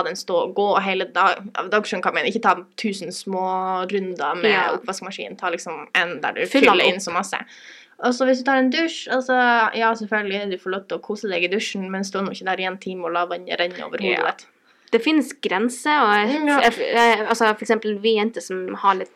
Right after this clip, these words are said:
Speaker 2: lengre hår, eller gutter som har lengre
Speaker 1: Mhm.
Speaker 2: hår også,
Speaker 1: Ja.
Speaker 2: eh, bruker lengre tid i dusjen
Speaker 1: Mm, mm.
Speaker 2: fordi at det er balsam, det er shampoo, det er greiing av hår,
Speaker 1: Det
Speaker 2: det er
Speaker 1: er hårkur,
Speaker 2: hele,
Speaker 1: og det er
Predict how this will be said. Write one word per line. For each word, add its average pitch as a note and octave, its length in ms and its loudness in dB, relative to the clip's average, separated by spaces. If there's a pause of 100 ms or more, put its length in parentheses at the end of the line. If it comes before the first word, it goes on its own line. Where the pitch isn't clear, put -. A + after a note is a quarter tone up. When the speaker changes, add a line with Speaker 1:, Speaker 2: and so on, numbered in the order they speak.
(120)
Speaker 2:
lengre G3 300 0
hår, F#3+ 220 2
eller F3+ 160 -6
gutter G3+ 260 -6
som E3+ 120 -14
har - 80 -6
lengre B3 260 4
Speaker 1:
Mhm. A#3+ 80 6
Speaker 2:
hår A#3 60 4
også, G3 240 -6 (140)
Speaker 1:
Ja. A#3 300 2
Speaker 2:
eh, A3 380 4 (280)
bruker A3 600 0
lengre G3+ 400 2
tid B3 240 -2
i - 180 -6
dusjen B3 380 4
Speaker 1:
Mm, A3+ 140 -2
mm. A3 80 -4
Speaker 2:
fordi G#3+ 360 0
at - 140 -8
det D#3 220 -4
er - 20 -6
balsam, A#3+ 540 4
det E3 80 -2
er - 20 -2
shampoo, A#3+ 480 4
det G#3 160 2
er F3+ 220 -4
greiing G3+ 340 2
av F3 140 -2
hår, A#3 240 6
Speaker 1:
Det A#3 80 4
Speaker 2:
det F#3 100 2
er F3+ 240 4
Speaker 1:
er - 0 -
hårkur, G#3+ 300 4
Speaker 2:
hele, G#3+ 480 8
Speaker 1:
og F3+ 80 0
det F3 80 4
er F3+ 360 2